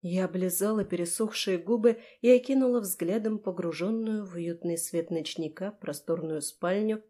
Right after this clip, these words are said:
словно напоминая себе, что я и впрямь в сотнях километров от дома. Где-то там, за светлыми шторами и чёрным зеркалом окна,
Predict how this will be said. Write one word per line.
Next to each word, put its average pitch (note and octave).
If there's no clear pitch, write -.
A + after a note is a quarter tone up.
словно G#3
напоминая G#3
себе, F3
что -
я F#3
и F#3
впрямь F3+
в -
сотнях A#3+
километров F#3+
от F3
дома. D#3+
Где-то G#3
там, G3
за D#3+
светлыми G#3+
шторами G#3
и F#3
чёрным F#3+
зеркалом F3
окна, F#3